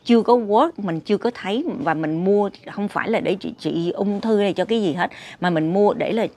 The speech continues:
cho mình, ờ, trị mất ngủ. Thì khi mà Katie uống á, mỗi ngày á, là như thế nào? Ngày đầu tiên các bạn u-, uống giùm cho Katie chỉ hai cọng mà thôi. Hai cọng và pha với mật ong á, trong đó có mật ong, tức là mình múc ra, mình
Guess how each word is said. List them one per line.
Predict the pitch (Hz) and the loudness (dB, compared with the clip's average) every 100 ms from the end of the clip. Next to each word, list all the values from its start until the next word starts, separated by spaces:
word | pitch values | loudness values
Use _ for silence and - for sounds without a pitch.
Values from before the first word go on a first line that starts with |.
| - | -4
cho | 190 | -4
mình, | 175 131 - - | -2 -6 -8 -12
ờ, | - 151 - | -10 -10 -6
trị | - 147 175 | -6 -2 -2
mất | 277 | 0
ngủ. | 175 156 226 - - - - | 2 2 2 -2 -14 -20 -4
Thì | 180 | -4
khi | - 233 | 0 2
mà | 214 156 | 2 0
Katie | 208 208 208 196 - | -2 0 0 0 -2
uống | - 214 277 | 2 4 4
á, | 392 - | 0 -4
mỗi | - 160 - | -4 -4 -2
ngày | 240 190 151 | 0 0 -2
á, | 190 - - - - | -4 -8 -18 -20 -6
là | 175 170 | -2 0
như | 185 | 0
thế | 214 240 | 0 0
nào? | 190 143 - | 0 -2 -6
Ngày | 180 185 | -4 0
đầu | 170 160 | 2 0
tiên | 147 - 214 202 175 - - - - - - _ _ | 0 4 4 4 -2 -14 -20 -20 -20 -20 -20 _ _
các | - - | -10 -4
bạn | 131 147 - - | -2 -2 -6 -8
u-, | 226 - | -10 -8
uống | 196 196 262 | 0 2 4
giùm | 175 | 2
cho | 151 | -2
Katie | 180 196 175 190 170 - | -4 -4 -4 -4 -4 -6
chỉ | - | -8
hai | 190 196 180 | -6 -4 -4
cọng | - - 156 | -6 -6 -8
mà | 160 | -6
thôi. | 175 165 - - - - - - - - | -4 -6 -8 -18 -20 -20 -20 -20 -18 -16
Hai | - 185 | -2 -2
cọng | 180 139 160 | 0 0 0
và | 170 147 | 0 0
pha | - 180 175 170 175 165 160 | 2 2 2 -2 -4 -6 -2
với | 208 | 0
mật | 196 - | 0 0
ong | 175 185 | 0 0
á, | 208 - | -4 -4
trong | 180 175 | -4 -2
đó | 190 | -2
có | 233 | -2
mật | 190 | -2
ong, | 185 180 | -4 -4
tức | - 196 | -4 -2
là | |
mình | 165 151 160 | 0 2 4
múc | 233 247 - | 2 2 2
ra, | 202 190 | 4 4
mình | 170 | 0